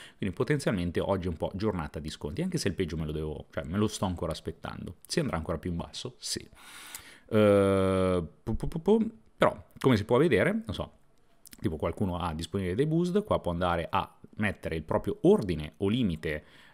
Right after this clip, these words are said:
eh, inserendo la quantità di boost che vuole mettere a mercato per fare la transazione, oppure direttamente, eh, fare l'acquisto a mercato. Quindi col limit uno applica un ordine pendente, in questo caso di acquisto o di vendita, a seconda.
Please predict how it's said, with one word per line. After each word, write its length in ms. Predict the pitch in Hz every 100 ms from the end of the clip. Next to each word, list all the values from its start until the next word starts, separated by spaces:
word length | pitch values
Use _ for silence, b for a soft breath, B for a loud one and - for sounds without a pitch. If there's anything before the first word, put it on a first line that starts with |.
| -
eh, 400 | 87 82 82 82
inserendo 560 | 92 90 90 98 92 85
la 100 | 85
quantità 420 | 92 80 90 95
di 140 | 92
boost 260 | 87 110 85
che 100 | -
vuole 180 | 90 87
mettere 320 | 92 90 85
a 40 |
mercato 520 | 87 82 - 90 - 82
per 180 | 80
fare 160 | - 90
la 60 | 85
transazione, 720 | 120 151 196 - 147 120 139 B B B
oppure 520 | 226 226 85 73 107
direttamente, 1000 | 127 131 - 143 73 76 - 98 110 - - _ _
eh, 240 | - 87 87
fare 200 | - 85
l'acquisto 460 | 104 - 80 -
a 60 | 85
mercato. 560 | 82 - - - 85 - -
Quindi 300 | 90 80 -
col 200 | - 101
limit 360 | 110 92 85 -
uno 380 | 110 87 - -
applica 480 | 98 - - - -
un 120 | 90
ordine 300 | 92 80 85
pendente, 540 | 76 87 87 90 80 -
in 80 | 76
questo 200 | 85 -
caso 200 | 95 98
di 180 | 90 - _ _
acquisto 600 | - - 135 - - - _ _
o 160 | - -
di 120 | 85
vendita, 480 | 78 73 82 87 80
a 60 | -
seconda. 460 | - - 78 78